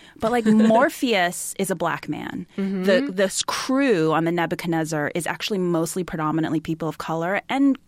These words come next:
Speaker 1: quite honestly, sort of masculine of center presenting women.
Speaker 2: Mm-hmm.
Speaker 1: And I was just like, that's not a part of their quote-unquote narrative.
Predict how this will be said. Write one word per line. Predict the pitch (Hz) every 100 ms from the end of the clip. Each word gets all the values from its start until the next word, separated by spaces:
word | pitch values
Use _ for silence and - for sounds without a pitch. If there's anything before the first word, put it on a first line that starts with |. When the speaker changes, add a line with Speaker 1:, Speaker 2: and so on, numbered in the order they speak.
| -
Speaker 1:
quite | 359 339
honestly, | 285 320 - 233 214
sort | 214 196
of |
masculine | 170 151 - - 185
of | 175
center | - 160 165
presenting | 165 180 156 160 156 156
women. | 196 165 - -
Speaker 2:
Mm-hmm. | 196 180 165 180 214
Speaker 1:
And | 208 -
I | 175 202 262 277
was | 262 -
just | 214
like, | 226 190 185 - - - _ _ _ _
that's | - 185 247
not | 226
a | 220
part | - 190
of | 180
their | 165 160
quote-unquote | - 180 165 156 - 151 - _ - 165
narrative. | 147 139 220 370 - -